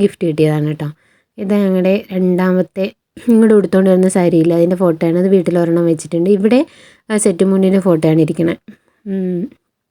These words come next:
പിന്നെ റൂമിലും കുറച്ച് ഫോട്ടോസ് ഉണ്ടൊക്കെ, ഫോട്ടോസൊക്കെ ഉണ്ട് കേട്ടോ, ഞാൻ കാണിച്ചു തരാം. അതിന് അച്ഛനും മോനും നല്ല വർത്താനം പറച്ചിലാണ് കേട്ടോ,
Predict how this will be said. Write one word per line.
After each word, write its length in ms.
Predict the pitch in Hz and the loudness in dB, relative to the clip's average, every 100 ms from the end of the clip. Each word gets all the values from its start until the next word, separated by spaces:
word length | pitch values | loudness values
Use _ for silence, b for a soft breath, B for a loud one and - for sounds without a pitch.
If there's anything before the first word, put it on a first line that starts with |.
| _ 214 | _ -6
പിന്നെ 200 | 226 247 | 0 4
റൂമിലും 380 | 233 202 214 240 | 4 4 2 2
കുറച്ച് 260 | 196 202 190 | 0 0 0
ഫോട്ടോസ് 280 | 175 180 180 | 0 -2 -2
ഉണ്ടൊക്കെ, 340 | 170 160 165 b b b - | -2 -2 -4 b b b -6
ഫോട്ടോസൊക്കെ 460 | 196 180 180 175 180 | -2 0 -2 0 2
ഉണ്ട് 100 | 165 | 2
കേട്ടോ, 200 | 156 151 160 | 0 0 0
ഞാൻ 140 | 165 165 | 0 0
കാണിച്ചു 300 | 156 156 165 | -2 -2 -4
തരാം. 180 | 156 185 _ _ _ _ - | -4 -8 _ _ _ _ -8
അതിന് 180 | 190 180 | -4 -4
അച്ഛനും 380 | 175 185 190 214 | -4 -2 -2 0
മോനും 260 | 208 190 190 | 0 0 -2
നല്ല 340 | 185 175 180 | -2 -2 -2
വർത്താനം 440 | 185 165 156 165 170 | -2 -4 -6 -4 -4
പറച്ചിലാണ് 500 | 175 165 180 175 160 | -4 -2 -2 0 0
കേട്ടോ, 220 | 151 156 | -2 -4